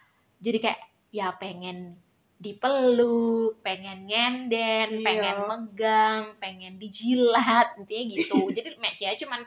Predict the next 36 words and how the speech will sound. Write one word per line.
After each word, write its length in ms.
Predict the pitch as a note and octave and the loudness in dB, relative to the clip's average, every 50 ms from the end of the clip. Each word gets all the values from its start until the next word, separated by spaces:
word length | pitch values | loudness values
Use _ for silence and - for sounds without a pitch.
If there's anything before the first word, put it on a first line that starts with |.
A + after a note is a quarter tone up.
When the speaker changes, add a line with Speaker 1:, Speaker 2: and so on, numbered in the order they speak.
| - - - - - _ | -16 -20 -20 -20 -20 _
Speaker 1:
ke 100 | - A3 | -2 -2
arah 320 | G#3 G3+ G#3 G3+ G#3 A3 | 2 2 2 2 2 0
itu 120 | G#3+ - A3+ | -4 -6 -4
doang, 420 | A3+ A3+ A#3 A3 G3 G3+ G3+ G#3+ | 2 4 4 4 4 0 -2 -4
Speaker 2:
Iya. 80 | - - | -4 -4
Speaker 1:
tapi 160 | G#3+ - C4+ B3 | -4 -2 -2 0
nggak 200 | A#3+ G#3 F#3 G3+ | 0 0 0 0
yang 160 | G3+ F#3+ G3 | -2 -4 -8
kayak 340 | - - F#3 F#3 F#3 F3+ - - _ _ _ _ _ | -12 -16 -16 -14 -14 -14 -16 -18 _ _ _ _ _
pengen 320 | - E3 E3+ F#3 F#3+ F#3 | -14 -14 -12 -12 -14 -12
ngapa-ngapain 480 | F#3+ F#3 - F#3+ F3+ F3+ F3 F#3 G3 G#3+ | -12 -12 -12 -12 -14 -14 -14 -14 -16 -16
sih, 160 | A3 A#3 A3+ | -16 -18 -20
enggak. 360 | G3 E3 F3 F3+ F#3+ F3 - - - - - - _ _ _ _ _ _ _ _ _ _ _ _ _ _ _ _ | -20 -20 -14 -10 -10 -10 -10 -12 -16 -20 -20 -20 _ _ _ _ _ _ _ _ _ _ _ _ _ _ _ _
Git-, 260 | _ F#3+ A3 - - _ | _ -16 -16 -16 -12 _
gitu 240 | A3 B3+ B3 - | -4 -2 2 2
sih 180 | A4 A4 C4 A#3+ | 2 2 4 2
ya 180 | F#3 F3+ F#3 G3 | 4 4 4 4
kali 240 | G#3 A3 A#3+ A3 | 2 2 2 0
ya. 360 | F#3 E3+ E3 E3 F#3+ G#3 A#3 A3+ | -2 -2 -2 -2 -4 -4 -4 -4
Speaker 2:
Mm-mm. 340 | A3 G3+ F#3+ G3 G3+ G#3+ G#3+ - _ _ _ _ _ _ _ _ _ _ _ _ _ _ _ | -6 -6 -6 -6 -6 -8 -8 -12 _ _ _ _ _ _ _ _ _ _ _ _ _ _ _
Speaker 1:
Nah, 300 | B3+ B3 A3 G#3 G3+ G#3 | -4 -2 -2 0 -2 -2
terus 220 | - D#4 F#4 - | -4 -6 -6 -4
kalau 320 | - E4 C#4+ C4+ C4+ C4+ B3+ | 2 4 6 8 8 6 6
misalnya 640 | C4 C4 B3+ C4 B3+ A#3+ A#3+ A#3+ A#3 A#3 A#3+ A#3+ A3+ | 2 0 2 2 4 4 4 4 2 2 -2 -2 -2
kamu 220 | A#3 A3+ A#3 A#3+ | -2 -2 -2 -2
sendiri 600 | A#3+ A#3+ A3 G#3 G#3 G#3+ A#3+ B3+ B3+ G#3 F3 - - _ _ _ _ _ _ | -4 -6 -6 -6 -4 -4 -4 -4 -4 -6 -8 -10 -12 _ _ _ _ _ _
pernah, 280 | - A3+ B3 C4+ C#4+ C4+ A3 G#3+ G#3+ - | -10 -6 -4 -4 -4 -4 -6 -6 -8 -12
maksudnya 340 | - A3+ A3 C4+ D4 D4+ - A4+ - _ | -14 -10 -8 -6 -6 -6 -6 -10 -16 _
per-, 200 | - B3 - - | -16 -14 -12 -8
udah 200 | - A#3+ A#3+ A#3 | -4 -4 -4 -4
pernah 260 | A#3 A3 G#3+ A#3 B3 A#3 | -4 -8 -8 -8 -10 -8
nggak 220 | G#3+ F#3+ F3+ - _ _ | -8 -10 -10 -12 _ _
punya 260 | - A3+ G#3+ G#3+ G#3+ | -16 -14 -12 -12 -14
cowok 480 | - G3 F3+ F3 F3 F3+ G3+ A3 A#3 - | -10 -10 -10 -8 -6 -4 -2 -2 -2 -4
yang 260 | A3 G#3+ G#3 G#3 G3+ G3+ G#3+ _ _ _ _ _ _ _ _ _ _ _ _ A3+ | -4 -6 -6 -6 -6 -10 -18 _ _ _ _ _ _ _ _ _ _ _ _ -10
me-, 640 | A3+ A3+ G#3+ G#3+ G#3 G3+ G3+ G3+ G3+ G3 F#3+ F#3+ | -8 -6 -6 -6 -8 -8 -10 -12 -12 -12 -14 -16